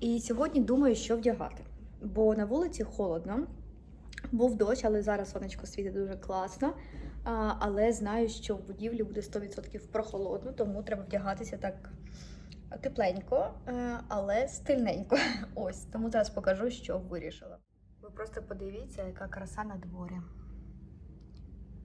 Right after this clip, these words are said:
О. Ця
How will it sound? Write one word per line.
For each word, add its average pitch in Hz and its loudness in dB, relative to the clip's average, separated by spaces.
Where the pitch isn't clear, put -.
О. 202 -8
Ця - -8